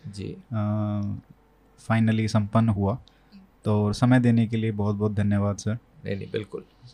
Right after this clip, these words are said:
Speaker 2: अ, आजकल, अ, मतलब जब से आप, अ, एक्टिव पॉलिटिक्स से, अ, क्विट किए हैं, तब से ज़्यादा, मतलब इंटरव्यू वगैरह आप देते नहीं, अपने काम में ही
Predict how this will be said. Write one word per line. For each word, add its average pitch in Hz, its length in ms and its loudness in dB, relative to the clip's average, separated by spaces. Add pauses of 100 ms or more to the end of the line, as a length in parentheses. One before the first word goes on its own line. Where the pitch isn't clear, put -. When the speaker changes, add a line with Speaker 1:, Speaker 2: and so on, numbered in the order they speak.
(460)
Speaker 2:
अ, 117 40 -2 (320)
आजकल, 123 580 -2
अ, 104 340 -8
मतलब 110 280 -2
जब 113 140 0
से 127 160 0
आप, 120 360 0
अ, - 680 0
एक्टिव 135 300 2
पॉलिटिक्स 123 540 0
से, 117 300 0
अ, 107 100 -6 (320)
क्विट 107 460 0
किए 120 260 0
हैं, 107 200 0 (520)
तब 117 120 2
से 120 340 0
ज़्यादा, 117 260 2
मतलब 120 580 -4
इंटरव्यू 127 420 2
वगैरह 123 280 2
आप 120 140 4
देते 117 340 0
नहीं, 113 240 2
अपने 120 220 0
काम 117 260 2
में 120 160 4
ही 113 280 0